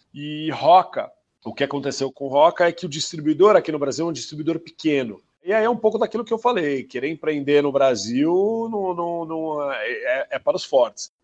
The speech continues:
E aí, pô, ele teve lá o soluço, teve dificuldade. Assim,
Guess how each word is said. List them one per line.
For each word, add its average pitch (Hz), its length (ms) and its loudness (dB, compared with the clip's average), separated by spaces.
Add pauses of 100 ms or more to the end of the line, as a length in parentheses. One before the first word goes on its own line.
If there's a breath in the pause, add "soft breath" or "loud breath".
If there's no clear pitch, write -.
(100)
E - 20 4
aí, 220 300 4
pô, 208 240 6
ele 151 140 4
teve 170 260 0
lá 165 320 8
o 143 40 6
soluço, 170 1000 0 (140)
teve 139 160 -8
dificuldade. 135 720 2 (260 soft breath)
Assim, 123 240 -12